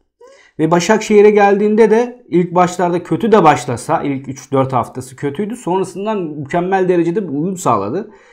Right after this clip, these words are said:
Ve çok da iyi yerlere getirdi Başakşehir'i. Şu an şampiyonluk potasında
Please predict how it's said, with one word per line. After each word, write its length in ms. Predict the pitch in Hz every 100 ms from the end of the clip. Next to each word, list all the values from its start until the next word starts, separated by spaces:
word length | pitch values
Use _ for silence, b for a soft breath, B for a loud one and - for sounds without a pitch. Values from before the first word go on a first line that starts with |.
| b -
Ve 120 | 165
çok 240 | 208 -
da 80 | 180
iyi 240 | 175 202 180
yerlere 320 | 156 151 190 156 123
getirdi 500 | 123 131 151 131 127
Başakşehir'i. 480 | 110 120 110 170 185
Şu 200 | - 185
an 80 | 208
şampiyonluk 580 | 165 151 170 175 170
potasında 640 | 147 135 131 123 160 220